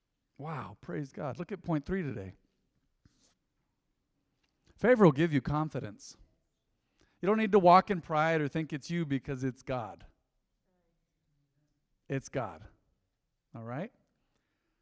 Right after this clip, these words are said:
Favor will give you confidence. Favor will give you joy, and confidence will give you joy. Really.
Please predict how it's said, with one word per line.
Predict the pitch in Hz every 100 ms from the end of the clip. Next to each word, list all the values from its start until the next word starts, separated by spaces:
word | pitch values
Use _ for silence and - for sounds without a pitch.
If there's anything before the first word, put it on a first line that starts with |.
| _ _ _
Favor | 170 214 269
will | 208
give | 165 190
you | 170
confidence. | 196 220 202 190
Favor | - 220 269
will | 233 170
give | 160 135
you | 139
joy, | 117 180 214 135 123
and | 139
confidence | 151 202 214 190 151
will | 143
give | 139 131
you | 127
joy. | 117 127 117 101 - _ _ _ _ _
Really. | 131 160 190 123 98